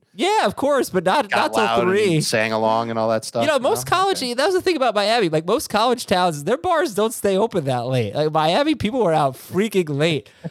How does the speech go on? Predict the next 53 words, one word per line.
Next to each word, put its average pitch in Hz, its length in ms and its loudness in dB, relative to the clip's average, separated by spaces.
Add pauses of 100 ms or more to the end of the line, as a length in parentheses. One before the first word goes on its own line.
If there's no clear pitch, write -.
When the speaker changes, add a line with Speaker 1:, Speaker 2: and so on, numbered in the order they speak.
(120)
Speaker 1:
Um, 160 400 2
Speaker 2:
<laughs> - 20 -4
You 139 60 -4
go 151 100 0
to 135 60 -2
South 156 380 0
Beach, 120 240 -4
you're 123 160 0
out 131 160 0
till 123 200 -2
eight 131 140 0
A 131 200 -2
M. 160 260 -4
Speaker 1:
Yeah, 165 320 2
and 143 80 0
my 190 320 2
biggest 139 380 0
issue 127 260 2
was 113 160 -2
getting 131 320 0
all 120 160 2
the 110 80 -4
drunk 135 280 -2
people 107 260 -2
in 151 200 0
my 101 200 -2
car. 82 340 -8
Like, 120 160 -2
"Guys, 151 320 0
we, 147 220 2
it's 160 240 0
time 180 240 2
to 180 60 2
go. 175 200 0 (200)
Can 180 180 2
we 202 100 2
please 190 300 0
go? 170 220 0
Okay, 175 220 0
I 185 120 2
have 175 120 0
three 233 300 -2
of 175 80 -2
you. 160 180 0 (240)
Wait, 185 220 0
now 196 80 0
I 208 60 0
gotta 208 160 2
get 196 160 0
that 214 200 0
one. 156 140 0
Okay, 226 220 0
oh, 247 280 0